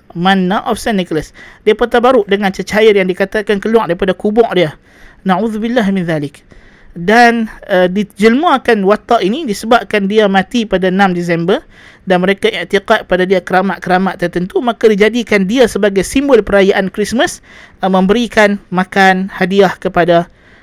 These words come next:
kanak-kanak. Na'udzubillah min zalik. So, perayaan Christmas, Santa Claus, ini bukan benda yang boleh kita anggap dia adat atau perkara biasa. Bahkan dia adalah sesuatu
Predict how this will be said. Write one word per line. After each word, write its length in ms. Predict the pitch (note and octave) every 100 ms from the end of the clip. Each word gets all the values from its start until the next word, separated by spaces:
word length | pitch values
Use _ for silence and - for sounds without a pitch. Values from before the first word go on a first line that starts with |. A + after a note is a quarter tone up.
| - -
kanak-kanak. 560 | F3+ F3 - F3 E3 -
Na'udzubillah 640 | F3 F3 G3+ F#3 F#3 G3+
min 160 | E3+ D#3+
zalik. 320 | C3+ C#3+ - _ _ - _ _ -
So, 160 | A3
perayaan 720 | G#3+ C4 D4+ F4+ F#4 B3 E3+ - _ _ _ _ _ _ - -
Christmas, 720 | C#4+ - A#3 G3 G3 - - - _ _ _ -
Santa 400 | - B3+ B3+ A#3
Claus, 480 | - G3 F#3 F3+
ini 160 | A#3+ F4+
bukan 560 | C4 C4 - A#3+ A3+ F#3
benda 320 | A3 A#3+ G#3
yang 240 | F#3 F3+ -
boleh 240 | F#3+ A3
kita 320 | G3+ G3+ G3 F#3
anggap 320 | G#3 G#3 F#3
dia 160 | F#3
adat 480 | F3+ F3+ G3+ F#3 E3+ _ _ - - _
atau 220 | F3 - F#3
perkara 380 | F3+ F#3 F#3 E3+
biasa. 640 | F3+ G3+ - E3+ E3+ F3 _ - - -
Bahkan 400 | A#3 A3+ D4 C4
dia 220 | D#4+ C4+
adalah 340 | B3 C4 C#4+ -
sesuatu 680 | A#3+ - G3 F3 C4+ E4+